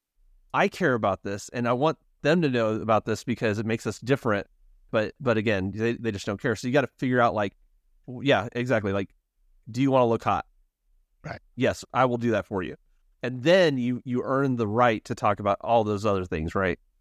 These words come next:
Speaker 2: Yeah, the, the nuances. And you can whittle that down, like, are you hot? And speak to a twenty-year-old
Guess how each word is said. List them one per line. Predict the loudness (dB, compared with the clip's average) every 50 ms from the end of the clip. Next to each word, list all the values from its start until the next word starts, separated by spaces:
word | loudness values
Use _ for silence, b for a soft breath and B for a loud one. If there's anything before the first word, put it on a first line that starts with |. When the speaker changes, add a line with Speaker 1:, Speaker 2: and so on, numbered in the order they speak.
| _ _ _ _ _ _
Speaker 2:
Yeah, | 0 0 0 0 0 -6 _
the, | -8 -8 -8 -8 _
the | -6 -4
nuances. | -4 -2 -4 -4 -6 -10 -18 -20 -20 -8 -4
And | -2 0
you | 0 0
can | 0 0 2
whittle | 2 2 2
that | 2 0 0 0
down, | 0 -2 0 0 0
like, | 0 -2 -2 -4 -2 -2
are | -2 0
you | 0 0 0
hot? | 0 -2 -2 -2 -4 -6 -8 _ _ _ _ _ _ _ _ _
And | -2 -2 -2
speak | 0 2 2 2 2 0
to | -2 0 2 2
a | 2 2 2 2 2 0 0 -2 _
twenty-year-old | -2 2 2 4 4 2 0 -2 -4 -6 -10